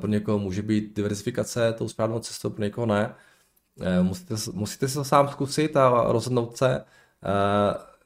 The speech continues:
eh, já vás neznám a, a nevím, jako, co vám doporučit. Ehm,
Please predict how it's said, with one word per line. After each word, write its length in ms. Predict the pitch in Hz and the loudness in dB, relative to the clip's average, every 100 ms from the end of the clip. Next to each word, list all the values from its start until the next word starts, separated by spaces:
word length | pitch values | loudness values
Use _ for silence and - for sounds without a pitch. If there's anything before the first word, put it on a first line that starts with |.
| - - - - 90 90 92 92 92 - | -20 -20 -16 -8 -4 -2 -2 -6 -10 -4
eh, 40 | 104 | 4
já 220 | 107 110 | 6 6
vás 380 | 117 117 117 - | 6 4 0 0
neznám 520 | 110 110 107 110 127 | 0 4 4 4 4
a, 140 | 117 | 2
a 100 | 95 | 2
nevím, 560 | 98 98 104 104 104 117 - - | 2 2 0 -2 -8 -18 -20 -16
jako, 180 | - 104 | -10 -8
co 200 | - 107 | 0 4
vám 160 | 110 | 4
doporučit. 680 | 104 87 104 90 110 139 - - - - - _ _ _ _ _ _ _ _ _ - | 2 0 -4 -2 -2 -4 -8 -20 -20 -20 -20 _ _ _ _ _ _ _ _ _ 0
Ehm, 760 | 92 92 95 95 95 95 98 | 2 2 2 0 0 -2 -8